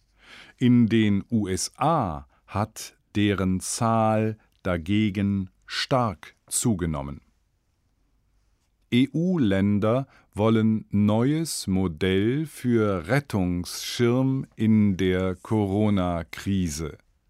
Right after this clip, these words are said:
Um die Wirtschaftsfolgen der Coronavirus-Krise zu bewältigen, wollen die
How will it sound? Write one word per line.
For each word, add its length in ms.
Um 280
die 400
Wirtschaftsfolgen 1600
der 280
Coronavirus-Krise 1900
zu 500
bewältigen, 1080
wollen 560
die 440